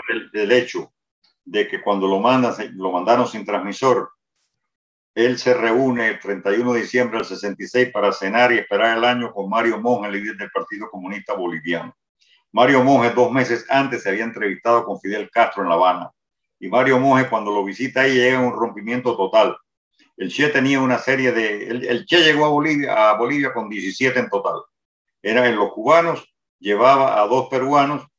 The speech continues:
y llevaba a Tamara Bunke Bider, que era la oficial de inteligencia soviética de Alemania del Norte.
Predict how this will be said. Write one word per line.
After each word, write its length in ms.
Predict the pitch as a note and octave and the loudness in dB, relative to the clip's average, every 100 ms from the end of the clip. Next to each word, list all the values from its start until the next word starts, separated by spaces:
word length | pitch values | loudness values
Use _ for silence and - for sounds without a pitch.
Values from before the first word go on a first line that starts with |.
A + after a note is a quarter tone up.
| _ | _
y 80 | G#2+ | -10
llevaba 680 | G#2+ G#2+ A#2+ B2+ C3+ C3+ G#2 | -4 2 6 6 4 2 0
a 80 | G2+ | 0
Tamara 360 | G2+ A2+ B2 | 0 0 0
Bunke 380 | A2 A#2+ A#2+ B2+ | -2 -4 -4 -4
Bider, 420 | G#2 A#2+ B2 B2+ | 2 2 2 -4
que 100 | - | -6
era 160 | A2 A#2 | -4 -2
la 320 | A2 G2+ F#2+ | 2 2 0
oficial 380 | F#2+ F2+ F#2+ A2 | -4 -12 -10 -8
de 80 | A2 | -8
inteligencia 500 | G2+ F#2+ G2+ A2 G#2+ | -6 -4 -2 -4 -8
soviética 560 | G#2 G2+ A2+ A2 G#2+ | -8 -2 -2 -2 0
de 60 | F#2+ | 2
Alemania 480 | F2 F2+ F#2 G2+ F#2+ | 2 -2 -4 -4 -4
del 160 | F2+ | -2
Norte. 360 | A2+ B2+ - | 2 2 0